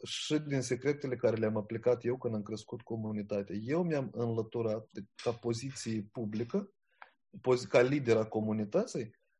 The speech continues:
mi-am înlăturat absolut toate mofturelile mele. Eu tot ce am făcut, asta e, am întrebat, am întrebat, am întrebat, am pus întrebări,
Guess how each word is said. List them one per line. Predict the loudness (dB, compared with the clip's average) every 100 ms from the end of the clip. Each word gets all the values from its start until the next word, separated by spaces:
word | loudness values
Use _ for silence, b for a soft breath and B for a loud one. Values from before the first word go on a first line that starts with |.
| _
mi-am | 2 2 4
înlăturat | 4 4 4 4 6 6 4 -8 2
absolut | 6 6 2 2 2 4 2 -2 _ _ 2
toate | 8 8 6 2 -2 2
mofturelile | 2 0 2 4 6 4 0 0
mele. | 0 0 -2 -8 -4
Eu | 2 2 0 -6 6
tot | 6 8
ce | 4
am | 4
făcut, | -2 -6 -4 -4 -4 -4
asta | -4 4 6
e, |
am | 6
întrebat, | 4 0 0 2 0 0 -4
am | -2 0
întrebat, | 0 0 0 0 0 -2
am | -6 -2
întrebat, | -2 -2 -2 0 -2 -2 -6
am | -6 -2
pus | -4 -2
întrebări, | -2 0 4 6 4